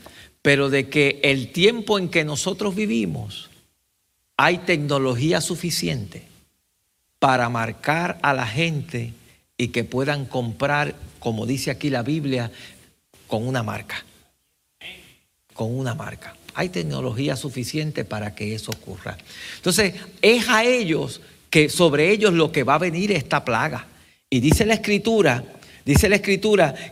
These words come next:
que es una plaga maligna, de úlcera maligna, que va hasta crear peste en la gente. Va a, a, a, a, a destruir la piel de la gente, una úlcera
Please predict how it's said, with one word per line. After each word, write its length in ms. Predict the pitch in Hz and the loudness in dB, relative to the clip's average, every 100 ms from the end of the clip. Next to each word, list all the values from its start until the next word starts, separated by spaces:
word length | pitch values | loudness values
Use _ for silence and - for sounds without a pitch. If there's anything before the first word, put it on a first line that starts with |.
| - | 2
que 200 | 147 143 | 6 6
es 60 | |
una 300 | 165 196 185 | 4 2 2
plaga 600 | 175 175 190 196 - - - _ 131 110 - | 2 2 2 0 -4 -12 -20 _ -8 -8 -6
maligna, 920 | 143 139 127 120 165 175 156 123 95 87 - - | 0 2 2 2 -2 -2 -2 -2 -4 -8 -20 -12
de 600 | 107 139 127 120 - - - | -2 2 2 0 -8 -8 2
úlcera 880 | 240 262 214 151 - - 139 127 123 | 4 6 4 2 0 -2 0 2 2
maligna, 800 | 120 123 196 160 127 117 101 90 - _ _ | 2 2 0 -2 -4 -4 -6 -10 -20 _ _
que 160 | 131 | -2
va 260 | 117 147 190 | 0 2 0
hasta 360 | 147 - 139 123 | -2 -2 -2 0
crear 440 | 131 123 160 175 - - - _ _ _ | -2 0 0 -2 -8 -20 -20 _ _ _
peste 600 | 175 - - - 107 - - _ _ _ _ _ - | -2 0 -4 -8 -12 -14 -20 _ _ _ _ _ -6
en 160 | 120 | -4
la 80 | 107 | -4
gente. 500 | - 98 - - - _ _ _ _ _ _ _ - 113 | -6 -10 -14 -18 -20 _ _ _ _ _ _ _ -6 0
Va 200 | 143 165 | 2 2
a, 200 | 160 151 | 2 2
a, 180 | - | 2
a, 360 | 147 139 - 143 | 0 0 -2 -2
a, 380 | - 135 - 131 | -2 -2 -2 -2
a 40 | |
destruir 640 | 127 110 - 123 127 196 160 | -4 -4 -4 -2 0 0 0
la 180 | 127 - | -2 -2
piel 340 | 135 160 147 | 0 0 0
de 120 | 127 | -2
la 100 | 123 | -4
gente, 420 | - 117 101 101 | -4 -4 -6 -6
una 200 | 131 156 - | -4 -4 -2
úlcera 640 | 190 185 139 - 127 110 | -2 -2 -2 -2 -2 -2